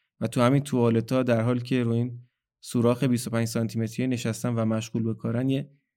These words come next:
سیس کوسه می‌گرفتن هر کدوم، انگار یه شاهکاری دستشونه.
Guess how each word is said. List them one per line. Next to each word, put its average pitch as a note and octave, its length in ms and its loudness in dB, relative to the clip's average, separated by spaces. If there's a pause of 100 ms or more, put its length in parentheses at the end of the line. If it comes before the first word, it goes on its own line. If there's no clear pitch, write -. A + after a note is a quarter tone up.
(140)
سیس - 400 0
کوسه C3 440 0
می‌گرفتن C#3 500 2
هر B2 180 -2
کدوم، A#2+ 720 -2
انگار - 220 -4
یه A#2+ 60 0
شاهکاری A#2+ 640 -2
دستشونه. A#2+ 640 -4